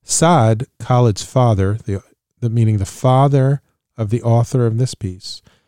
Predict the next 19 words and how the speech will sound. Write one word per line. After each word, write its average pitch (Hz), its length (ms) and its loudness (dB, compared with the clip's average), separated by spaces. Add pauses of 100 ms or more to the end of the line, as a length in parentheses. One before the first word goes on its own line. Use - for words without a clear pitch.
(240)
has 120 140 4
been 117 180 2
living 147 260 4
in 135 120 4
Canada 120 420 2
since 104 320 -2
May 120 220 2
twenty 117 300 0
seventeen, 98 760 -2 (440)
and 113 120 0
the 113 60 4
Saudi 139 340 2
government 120 520 2
has 104 200 0
long 131 440 2
sought 107 380 0
to 110 100 -2
have 104 280 0
Saad 98 600 -2